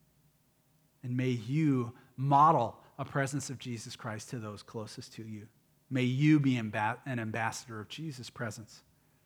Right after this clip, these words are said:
to all that you come into contact with. Anyone who's a scientist, a writer, an artist, those who work in the trades of any kind, I pray for you.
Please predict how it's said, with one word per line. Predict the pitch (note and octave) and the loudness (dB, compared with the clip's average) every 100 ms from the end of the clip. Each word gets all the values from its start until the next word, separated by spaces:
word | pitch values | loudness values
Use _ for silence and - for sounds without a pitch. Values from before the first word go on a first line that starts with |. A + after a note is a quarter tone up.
| _ | _
to | - C3+ | -14 -6
all | C3+ C3 A#2 | -2 -2 -2
that | A2 | -6
you | A#2 | -12
come | - A#2+ | -8 -8
into | G#2+ - | -8 -12
contact | - A2 A2 A#2 A2 - | -14 -14 -12 -14 -14 -18
with. | C3 - _ _ _ _ _ _ _ _ _ _ _ _ _ _ _ _ _ _ _ _ - | -20 -20 _ _ _ _ _ _ _ _ _ _ _ _ _ _ _ _ _ _ _ _ -2
Anyone | D#3 E3 D3+ | 2 4 4
who's | C#3 C3 | 2 2
a | B2+ B2 | 0 0
scientist, | - - D3 F3 D#3+ D3 A#2 - | -4 2 4 4 2 0 -6 -6
a | |
writer, | A2+ A#2 C#3 D#3+ D3 A#2 G#2 - _ _ - | -6 2 4 6 4 2 -2 -12 _ _ -8
an | B2+ - | -6 2
artist, | C#3+ E3 C#3+ - - | 6 6 6 2 0
those | C#3+ E3 D3+ | 4 4 2
who | - D3 | 2 0
work | B2+ D3+ D3 - - - _ - | 4 2 2 -4 -18 -20 _ 0
in | D3+ | 2
the | C3 | 2
trades | - - F3 F3+ D3 A2+ G#2+ - D3 | -2 0 4 4 4 0 -6 -12 -8
of | C#3 | -6
any | C#3 C#3 | -2 -2
kind, | C3+ C3 B2+ B2+ A2 - _ _ _ _ _ _ _ _ - _ _ _ _ _ _ _ _ _ _ _ _ _ _ _ _ _ _ _ _ - _ | -2 -4 -4 -4 -8 -16 _ _ _ _ _ _ _ _ -20 _ _ _ _ _ _ _ _ _ _ _ _ _ _ _ _ _ _ _ _ -20 _
I | D3 | -18
pray | - C3 | -6 -4
for | - | -2
you. | B2+ C3 C3 | -2 0 -2